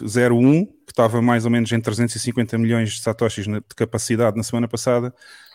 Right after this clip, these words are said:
neste momento já está quase em trezentos e noventa e se calhar muito provavelmente vamos passar os quatrocentos milhões de liquidez no Node um, ah, dentro de uma semana ou duas,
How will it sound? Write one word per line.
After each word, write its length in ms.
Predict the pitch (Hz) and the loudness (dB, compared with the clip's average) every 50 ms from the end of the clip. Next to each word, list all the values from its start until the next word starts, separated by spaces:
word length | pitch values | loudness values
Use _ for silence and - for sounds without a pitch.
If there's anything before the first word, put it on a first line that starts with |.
| - | -4
neste 260 | 117 117 117 113 - 113 | 0 0 0 0 0 0
momento 200 | 113 113 110 - | 0 0 0 0
já 80 | 117 | -2
está 240 | 110 - 117 117 113 | 0 2 2 0 0
quase 280 | 113 - 117 107 101 110 | 2 2 2 2 2 0
em 60 | 107 | -2
trezentos 400 | 110 - 104 98 110 113 110 - | -2 -4 -4 -2 -2 -2 -2 -2
e 60 | 113 | -2
noventa 520 | 117 107 101 113 117 113 113 117 120 117 - _ _ _ _ _ _ _ _ - | -2 -2 0 0 0 -2 -2 -6 -10 -10 -10 _ _ _ _ _ _ _ _ -8
e 340 | 104 107 107 101 104 107 92 | -6 -4 -2 -2 -2 -4 -6
se 100 | - - | -6 -4
calhar 320 | - 107 104 110 107 101 101 | -4 -2 0 0 -2 -2 -2
muito 240 | 107 110 104 - | -4 -4 -6 -6
provavelmente 640 | - - 104 104 104 101 101 101 98 104 101 98 - - | -6 -6 -2 0 0 0 0 -4 -4 -4 -6 -6 -6 -6
vamos 200 | 101 104 - - | -8 -8 -8 -8
passar 280 | - 101 - 104 101 | -8 -8 -6 -4 -6
os 120 | 98 - - | -6 -6 -4
quatrocentos 420 | - 98 - - 107 98 - - | -4 -4 -4 -4 -8 -8 -8 -8
milhões 300 | 104 101 101 101 98 92 | -6 -6 -6 -6 -8 -8
de 60 | 92 | -8
liquidez 440 | 95 92 - 101 98 95 98 98 92 | -10 -10 -8 -8 -6 -4 -4 -4 -4
no 100 | 101 98 | -6 -6
Node 260 | 101 104 101 95 101 | -4 -4 -4 -4 -4
um, 140 | 104 107 101 98 _ _ _ _ _ _ _ _ _ _ - | -4 -4 -4 -6 _ _ _ _ _ _ _ _ _ _ -8
ah, 580 | 104 101 98 98 98 95 92 92 90 92 90 87 | -4 -4 -2 -2 -2 -2 -4 -4 -4 -4 -6 -4
dentro 300 | 85 110 107 95 - 104 | -2 -2 -2 -2 -2 -4
de 60 | 98 | -4
uma 100 | 101 101 | -4 -4
semana 300 | 98 - - 107 101 98 | -4 -4 -2 -2 0 0
ou 60 | 98 | -2
duas, 460 | 90 101 107 107 104 104 98 - - | -2 -2 -2 0 0 -2 -4 -6 -14